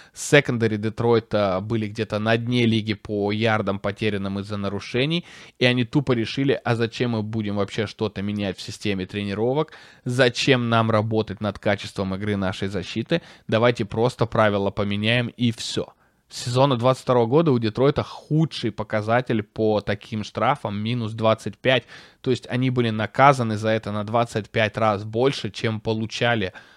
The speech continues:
а, таких штрафов в свою пользу. Само собой, они хотят отмены такого наказания. Но, вы знаете, даже несмотря на то, что если бы такое правило было отменено, и моя любимая Филадельфия Иглс, возможно, бы даже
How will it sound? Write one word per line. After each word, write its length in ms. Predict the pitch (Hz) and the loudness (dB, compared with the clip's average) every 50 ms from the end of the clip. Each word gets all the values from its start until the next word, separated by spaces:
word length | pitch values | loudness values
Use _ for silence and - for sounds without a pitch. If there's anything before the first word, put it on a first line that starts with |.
| - - | -14 -8
а, 200 | - 101 90 85 | -6 -6 -4 -4
таких 320 | - 123 110 - 127 113 | -2 -4 -2 -2 -2 -4
штрафов 440 | - - - 113 123 135 - 117 - | -2 0 2 2 2 2 2 -2 -6
в 60 | - | -8
свою 360 | - - 120 113 113 113 110 107 | -8 -4 0 0 2 0 0 -2
пользу. 420 | - 120 107 78 - - - - _ _ _ _ _ - - - | -2 -2 -2 -2 -4 -8 -18 -20 _ _ _ _ _ -20 -20 -8
Само 320 | - - 104 107 113 135 | -4 -2 0 2 2 2
собой, 340 | - - 147 120 117 113 110 | 4 4 6 6 6 4 2
они 100 | 110 104 | 2 0
хотят 340 | - - 107 - 107 101 - | -2 -4 -4 -4 -4 -2 -2
отмены 360 | 107 - - 110 107 104 101 | -4 -2 -2 -2 -2 -2 -2
такого 360 | - 107 98 - 107 98 95 | -4 -6 -6 -6 -6 -6 -4
наказания. 640 | 95 92 92 - 101 98 - 92 - 82 82 - - _ - - - - - - _ _ | -6 -6 -6 -6 -6 -6 -6 -8 -8 -10 -12 -14 -16 _ -20 -20 -20 -20 -20 -20 _ _
Но, 220 | 123 120 120 120 120 | -8 -6 -4 -4 -4
вы 100 | 113 120 | -4 -2
знаете, 280 | 110 123 127 127 - | 0 0 0 0 2
даже 220 | 113 110 117 110 117 | 0 0 0 0 -2
несмотря 400 | 117 113 - 120 110 117 120 117 | -4 -4 -4 -2 0 0 2 2
на 120 | 113 107 | 2 0
то, 200 | - - - 131 | 0 0 -2 -2
что 160 | - - 113 | -2 -2 -2
если 200 | 107 107 - - | -2 -2 -2 -4
бы 120 | 104 101 98 | -4 -4 -4
такое 260 | - 98 - 113 107 | -6 -6 -4 -4 -4
правило 400 | - 110 110 107 101 101 98 92 | 0 0 2 2 2 0 -2 -2
было 400 | 101 107 107 104 101 101 101 95 | -4 -4 -2 -2 -2 -2 -2 -2
отменено, 800 | - - - - - 117 110 107 107 104 101 101 107 123 160 - - - - - - - - _ - | -4 -6 -10 -8 -6 -6 -4 -4 -4 -4 -2 0 2 2 2 0 -2 -10 -20 -20 -20 -20 -20 _ 2
и 260 | - 120 120 113 110 98 - - - | 8 8 10 10 8 6 2 -2 0
моя 260 | - - - 123 120 | 4 6 8 10 10
любимая 360 | 123 120 120 117 113 107 104 | 8 8 6 2 0 0 -2
Филадельфия 500 | - 113 107 110 110 110 104 - 113 117 | -2 -2 -2 0 0 -2 -2 -2 -2 -2
Иглс, 300 | 131 147 127 117 - - | 0 0 -2 -2 -4 -4
возможно, 840 | 110 117 120 113 113 107 104 107 110 120 143 165 165 143 123 110 | -2 -2 -2 -2 -2 -4 -4 -2 0 0 2 2 0 0 -2 -2
бы 380 | 107 110 107 104 101 95 85 85 | -2 -2 -2 -2 -2 -2 -4 -4
даже 520 | 107 117 117 110 117 110 - 113 104 92 | -2 0 2 2 2 0 0 -2 -2 -2